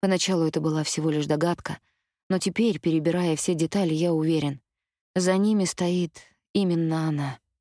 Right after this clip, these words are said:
Командир Чхэ поднялся на ноги и достал что-то из ящика шкафа. Я испугалась, что в руках у него окажется меч, и он убьет нас за то, что мы поймали его на досаднейшей ошибке.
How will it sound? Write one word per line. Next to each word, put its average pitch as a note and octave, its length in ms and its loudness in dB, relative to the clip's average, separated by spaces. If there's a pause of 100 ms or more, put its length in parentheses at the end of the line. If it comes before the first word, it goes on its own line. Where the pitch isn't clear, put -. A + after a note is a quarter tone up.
(640)
Командир G3+ 560 0
Чхэ - 460 -2
поднялся D#3+ 580 -2
на E3 220 0
ноги G3 260 -2 (360)
и F#3+ 60 0
достал A3+ 440 0
что-то G#3+ 340 0
из F#3 160 0
ящика F3 480 -2
шкафа. - 560 -6 (680)
Я F3 160 0
испугалась, F3 480 0
что - 160 -4
в D#3 80 0
руках E3+ 400 -2
у - 20 0
него D#3+ 220 0
окажется D#3+ 500 -2
меч, F#3 380 0
и - 20 -2
он E3 160 0
убьет E3 420 -2
нас D3+ 180 -2
за D3+ 160 -2
то, G3+ 140 -2
что - 200 -4
мы E3+ 160 0
поймали E3+ 480 0
его E3 320 -2 (280)
на G3+ 120 2
досаднейшей F3+ 800 0
ошибке. - 500 -4